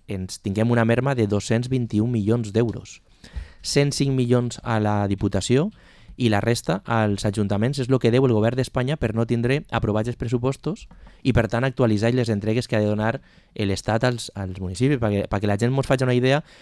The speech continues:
els municipis res-, recibissin de l'Estat en funció dels tributs que l'Estat ha recaudat en la província i en funció de la població. Pues bé, en el vint-i-tres i en el vint-i-quatre se van incrementar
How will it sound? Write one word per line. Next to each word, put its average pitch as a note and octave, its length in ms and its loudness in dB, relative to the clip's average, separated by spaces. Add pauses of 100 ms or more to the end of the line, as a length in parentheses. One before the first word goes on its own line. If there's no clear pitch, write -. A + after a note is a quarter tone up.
(160)
els G#2+ 100 -2
municipis A2+ 360 2
res-, B2+ 260 0
recibissin A2+ 680 0
de G2+ 140 0
l'Estat A2 480 0 (280)
en G#2+ 140 0
funció A2+ 360 4
dels A2+ 200 2
tributs B2 540 2 (340)
que G#2+ 140 -2
l'Estat A2+ 320 0
ha A#2 40 4
recaudat A#2 380 4
en G#2+ 80 2
la G2+ 80 0
província C#3+ 540 0 (100)
i A#2+ 60 -2
en G#2+ 80 -2
funció G#2+ 240 0
de A2 40 4
la G#2 120 2
població. F2 460 -8 (440)
Pues F#2+ 140 -2
bé, G#2+ 160 4
en G2 80 2
el F#2+ 260 2 (260)
vint-i-tres G#2 800 4
i A2+ 60 6
en G2+ 80 4
el F#2+ 60 4
vint-i-quatre C3 640 2
se - 160 -4
van A2 140 0
incrementar A2 640 0